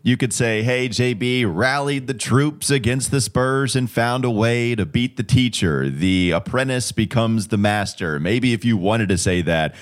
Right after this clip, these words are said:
that's how you could give the Ultra Player of the Week award to him. But I guess, one,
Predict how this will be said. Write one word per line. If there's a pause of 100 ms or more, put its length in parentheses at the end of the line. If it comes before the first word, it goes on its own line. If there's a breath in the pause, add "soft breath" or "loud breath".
(280 loud breath)
that's
how
you
could
give
the
Ultra
Player
of
the
Week
award
to
him.
But
I
guess,
one,